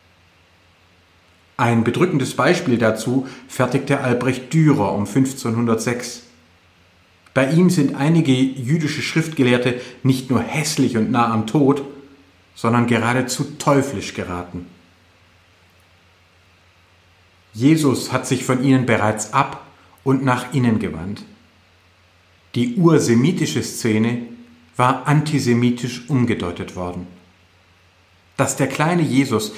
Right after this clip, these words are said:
drei Tage inmitten dieses Hasses im Tempel geblieben und überlebt haben soll,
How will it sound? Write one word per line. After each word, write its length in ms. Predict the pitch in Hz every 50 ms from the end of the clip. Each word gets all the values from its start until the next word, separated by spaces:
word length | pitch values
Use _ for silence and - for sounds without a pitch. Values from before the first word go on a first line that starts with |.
| - - - -
drei 300 | - 120 135 151 175 165
Tage 420 | - 127 131 120 123 123 117 120
inmitten 460 | 113 123 131 139 147 147 - 139 -
dieses 500 | 190 214 226 220 165 151 117 - - -
Hasses 340 | 180 208 208 - - - -
im 220 | 123 135 123 -
Tempel 300 | - 170 196 196 - 131
geblieben 680 | 107 113 - - 110 113 113 117 123 120 - - - - -
und 160 | 160 160 -
überlebt 440 | - 110 113 110 139 175 175 - 113
haben 240 | 107 101 101 104 101
soll, 340 | 110 113 117 123 123 -